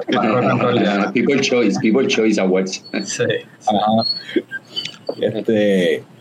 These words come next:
Speaker 3: oye, y algo interesante que ese día, además de estar llevando a cabo eso, pues, eh, la comunidad de mujeres cerveceras está recaudando fondos para el papá de, de una miembro de la comunidad que tuvo un accidente de,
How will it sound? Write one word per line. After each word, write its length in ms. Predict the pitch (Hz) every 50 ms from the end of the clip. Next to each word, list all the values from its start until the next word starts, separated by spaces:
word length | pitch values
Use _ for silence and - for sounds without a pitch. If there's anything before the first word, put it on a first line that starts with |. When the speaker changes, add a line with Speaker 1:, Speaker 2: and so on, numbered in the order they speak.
| - - - - - - - - - 1077 - - - - - -
Speaker 3:
oye, 200 | - 135 - 165 -
y 340 | - 139 127 123 123 123 120
algo 180 | 117 123 131 143
interesante 580 | 147 - 160 165 151 - 170 180 175 - 165
que 80 | 127 127
ese 160 | 120 135 135
día, 420 | 143 156 160 151 123 120 120 120 - -
además 440 | 104 101 104 104 98 107 120 123
de 420 | 131 143 143 143 143 143 139 131 117 -
estar 260 | 139 131 127 - 139 135
llevando 280 | 139 139 135 135 139
a 40 | 131
cabo 260 | 135 135 135 143 156
eso, 200 | 160 147 131 123 104
pues, 340 | 104 98 95 95 92 85 - - - - - - -
eh, 200 | 92 90 85 87
la 80 | 90 87
comunidad 320 | 90 90 95 92 92 98
de 60 | 107
mujeres 260 | 120 123 131 135 127 -
cerveceras 480 | 135 123 123 113 120 131 135 131 113
está 160 | 113 - 110
recaudando 420 | 107 117 117 120 120 120 127 123 120
fondos 320 | 123 120 123 120 117 113
para 600 | - 113 107 107 104 101 98 92 87 82 78 - -
el 140 | - 101 95
papá 320 | 98 95 92 - 104 110 110
de, 400 | 117 113 113 107 107 104 101 98
de 140 | 101 98
una 500 | 98 101 107 107 107 107 104 101 98 95
miembro 360 | 92 98 104 101 104 98 104 101
de 60 | 107
la 80 | 107
comunidad 440 | 95 104 101 104 101 101 104 131 139
que 100 | 127 113
tuvo 160 | 92 98 98 101
un 60 | 107
accidente 480 | 107 - - 101 104 107 104 98 - 104
de, 340 | 101 98 92 90 78 -